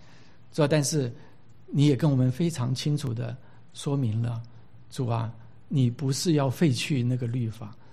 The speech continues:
主啊，你来是要借耶稣在十字架所成就的，要来在我们的身上成就了律法的要求。啊，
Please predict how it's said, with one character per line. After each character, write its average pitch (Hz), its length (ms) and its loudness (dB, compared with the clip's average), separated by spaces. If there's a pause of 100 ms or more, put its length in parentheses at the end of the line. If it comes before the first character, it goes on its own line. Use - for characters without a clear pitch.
(240)
主 123 180 -2
啊， 110 240 -4 (380)
你 117 200 2
来 113 340 2 (100)
是 - 160 -4
要 123 120 2
借 117 400 2
耶 139 220 2
稣 135 240 -2
在 131 180 0
十 117 240 -4
字 147 160 -6
架 135 280 -2 (280)
所 147 200 -2
成 135 260 0
就 175 220 4
的， 120 140 -4 (420)
要 160 160 2
来 135 280 -2 (460)
在 196 220 4
我 147 160 2
们 123 120 6
的 139 120 4
身 139 200 2
上 127 300 0 (300)
成 131 340 4
就 156 220 2
了 120 200 -2 (320)
律 147 200 2
法 110 180 -6
的 123 100 -8
要 113 200 -2
求。 123 300 -8 (520)
啊， 117 240 -2